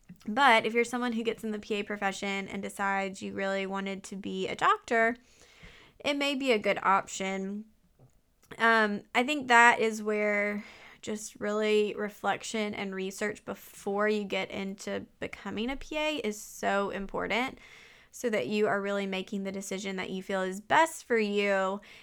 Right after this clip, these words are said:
and not having to backtrack or switch paths. Um, I know personally, I could not go back to school for that long at this point. It would be stressful. It would be hard.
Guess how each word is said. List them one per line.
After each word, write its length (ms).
and 240
not 240
having 400
to 440
backtrack 640
or 220
switch 420
paths. 640
Um, 560
I 140
know 160
personally, 800
I 80
could 160
not 260
go 100
back 220
to 80
school 260
for 120
that 200
long 220
at 100
this 200
point. 600
It 100
would 120
be 100
stressful. 560
It 80
would 100
be 120
hard. 640